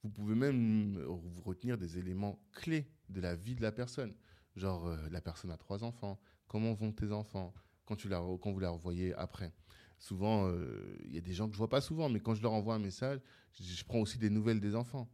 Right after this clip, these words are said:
Parce, mais pas parce que c'est par intérêt, mais parce que vous pourrez faire du réseau, vous pourrez faire un meilleur réseau et avoir un réseau plus profond si vous avez ce type d'attitude-là.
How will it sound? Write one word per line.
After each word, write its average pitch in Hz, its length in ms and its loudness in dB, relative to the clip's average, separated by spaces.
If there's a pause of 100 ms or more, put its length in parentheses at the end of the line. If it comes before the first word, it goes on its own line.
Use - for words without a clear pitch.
(240)
Parce, 120 220 0
mais 123 140 6
pas 190 180 6
parce 135 200 6
que 104 440 8
c'est - 160 -4
par 101 260 2
intérêt, 139 440 0 (260)
mais 107 60 -2
parce 110 200 2
que 139 300 2 (800)
vous 120 260 0
pourrez 127 340 2
faire 127 240 2
du 101 120 -2
réseau, 98 440 0 (640)
vous 98 340 -10
pourrez 110 220 2
faire 110 180 -2
un 92 80 -2
meilleur 147 540 4
réseau 110 440 0
et 101 80 2
avoir 101 260 4
un 101 60 2
réseau 95 260 0
plus 156 260 -8
profond 120 460 -6 (260)
si - 140 -6
vous 104 220 2
avez 95 160 2
ce 95 100 -6
type 123 280 -8
d'attitude-là. 90 680 -6